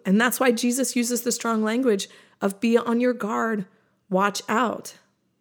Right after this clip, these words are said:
Jesus has an interaction with a rich young man where Jesus is walking along and a man comes forward and says, "Tell me, teacher, what I have to do to inherit eternal life."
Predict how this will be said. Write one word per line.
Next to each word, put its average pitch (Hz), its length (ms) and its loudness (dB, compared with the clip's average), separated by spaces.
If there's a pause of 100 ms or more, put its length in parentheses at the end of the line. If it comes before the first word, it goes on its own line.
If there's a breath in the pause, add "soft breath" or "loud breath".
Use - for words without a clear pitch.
(1700)
Jesus 214 460 2
has 196 180 -2
an 214 80 -6
interaction 202 640 0 (360 loud breath)
with 202 120 4
a 196 60 4
rich 208 260 2
young 202 220 2
man 196 400 0
where 220 160 10
Jesus 233 520 4 (440 loud breath)
is 220 160 4
walking 233 360 4
along 226 360 6
and 214 80 2
a - 20 0
man 220 240 2
comes 220 220 -2
forward 226 260 2
and 202 100 0
says, 202 180 2
"Tell 262 260 2
me, 285 100 4
teacher, 220 300 0
what 202 140 2
I 214 40 2
have 220 200 -2
to 247 100 -4
do 220 160 0
to 214 120 2
inherit 202 400 2
eternal 196 380 -2
life." 196 320 -4